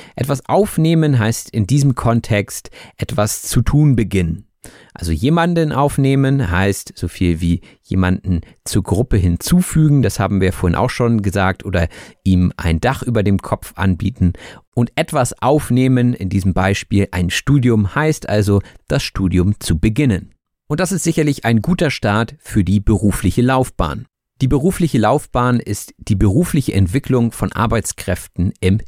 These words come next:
Zeitablauf. Also eure Karriere sozusagen. Ja, das ist die berufliche Laufbahn. Und Laila begann nach ihrem Aufenthalt in Rom an ihrer beruflichen Laufbahn in Deutschland zu arbeiten und dazu nahm sie in einem Café Platz.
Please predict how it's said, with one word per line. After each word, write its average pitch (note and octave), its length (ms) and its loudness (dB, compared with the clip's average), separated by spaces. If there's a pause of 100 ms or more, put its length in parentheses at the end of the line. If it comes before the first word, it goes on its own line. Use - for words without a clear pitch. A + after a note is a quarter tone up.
(140)
Zeitablauf. - 800 -6 (400)
Also - 360 -2 (100)
eure G#2 240 2
Karriere G#2 640 0
sozusagen. F2 800 -4
Ja, A#2+ 120 0
das - 140 -4
ist - 160 -6
die G#2+ 60 2
berufliche G2+ 760 0
Laufbahn. F2+ 760 -2 (260)
Und B2+ 140 2
Laila D3+ 300 2
begann A#2+ 560 -2
nach A#2 280 0
ihrem A2 360 0
Aufenthalt B2 720 -2
in G2 180 0
Rom A#2+ 480 2 (360)
an A#2 260 0
ihrer G2+ 380 0
beruflichen A2 480 0
Laufbahn A2 580 0
in G#2 180 -2
Deutschland G2+ 600 -2
zu - 200 -8
arbeiten F2 640 2 (300)
und F#3 160 2
dazu G3 420 2
nahm G#2+ 360 2
sie B2 260 2
in - 240 -2
einem F2+ 240 0
Café F2+ 520 -2
Platz. - 540 -2